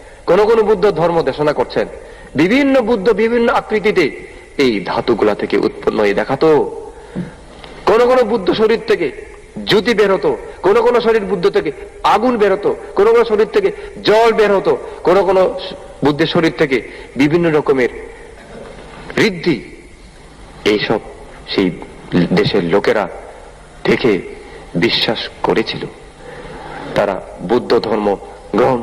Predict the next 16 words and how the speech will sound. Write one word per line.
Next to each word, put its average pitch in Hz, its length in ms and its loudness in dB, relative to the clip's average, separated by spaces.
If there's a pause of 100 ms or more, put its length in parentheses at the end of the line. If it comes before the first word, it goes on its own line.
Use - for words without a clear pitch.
(120)
করেছিল। 151 340 0 (1500)
সেই 175 200 4
জন্যই 220 480 4 (680)
এই 107 140 4
বুদ্ধ 90 320 0
ধাতু, 92 380 -2 (1400)
আমি 92 240 -2
যে 92 140 -2 (100)
বুদ্ধ 95 220 0
ধাতু 101 320 -2 (200)
এনেছি 113 400 0
বার্মা 107 300 0
থেকে, 131 260 -2 (600)
বার্মা 95 360 0 (140)
সরকারের 113 480 0 (2500)
পৃষ্ঠপোষকতায়, 110 920 0